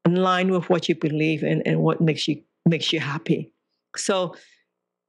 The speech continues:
before you just chuck everything and go off, and I have had people do that,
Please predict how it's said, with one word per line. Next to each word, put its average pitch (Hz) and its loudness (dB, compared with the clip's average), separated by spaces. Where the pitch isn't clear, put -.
before 247 4
you 220 2
just 196 0
chuck 254 -2
everything 208 0
and 170 0
go 170 2
off, 165 0
and 180 4
I 196 2
have 214 0
had 180 -2
people 175 2
do 160 0
that, 156 -2